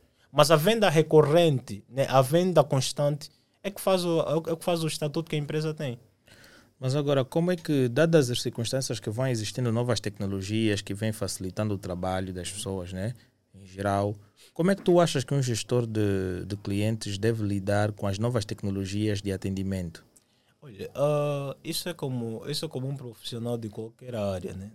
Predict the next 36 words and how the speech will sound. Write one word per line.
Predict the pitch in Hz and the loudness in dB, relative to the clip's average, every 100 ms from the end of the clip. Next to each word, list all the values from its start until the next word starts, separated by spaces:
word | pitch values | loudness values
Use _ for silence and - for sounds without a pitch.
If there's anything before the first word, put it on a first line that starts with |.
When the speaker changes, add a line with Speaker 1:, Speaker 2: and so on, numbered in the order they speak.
| _ | _
Speaker 1:
Na | 107 | -20
verdade, | 110 117 123 107 98 - _ _ _ _ _ _ _ _ _ | -10 -2 0 0 -4 -16 _ _ _ _ _ _ _ _ _
se | - 160 | -8 -4
tu | 220 | -2
não | 220 | 0
te | 202 | -2
potencializares, | 156 147 147 135 - 131 127 120 139 131 | -4 -4 -2 -2 0 -2 -4 -4 -4 -4
automaticamente | 120 127 127 135 127 131 131 | -6 -6 -8 -8 -6 -6 -6
tu | 131 | -10
ficas, | 139 135 127 127 | -14 -18 -10 -6
ah, | 127 127 | -4 -4
ultrapassado. | 127 123 131 131 135 139 107 104 _ _ _ _ _ | -8 -14 -14 -10 -6 -6 -8 -12 _ _ _ _ _
Tu | 117 | -20
ficas | - 127 117 | -14 -8 -6
ultrapassado. | 117 117 107 117 - 98 92 - | -6 -8 -6 -6 -6 -8 -10 -20
O | _ | _
que | 185 | -12
é | |
que | 190 | -6
acontece? | 135 123 107 - 98 - - _ _ _ _ | -6 -6 -10 -8 -8 -8 -12 _ _ _ _
Se | - - 165 | -6 -2 0
surgem | 151 220 190 | 0 0 -2
novas | 165 165 156 | 0 0 0
tecnologias | 143 131 131 127 123 127 139 110 98 - | -2 -4 -4 -2 -2 -4 -4 -4 -6 -2
e | 139 | -2
essas | 143 135 | 0 -2
novas | 147 151 156 | 0 -2 -4
tecnologias | 135 131 127 127 123 143 135 | -6 -4 -2 -2 -2 -4 -4
são | 147 | -4
implementadas | 139 135 127 127 131 135 123 117 | -8 -10 -14 -14 -10 -6 -4 -6
para | - 120 113 113 | -8 -6 -4 -4
a | 110 | -4
sua | - 139 131 | -4 -2 0
área | 131 | 0
de | 120 | -2
trabalho, | 107 117 110 127 117 101 | -8 -8 -6 -4 -4 -6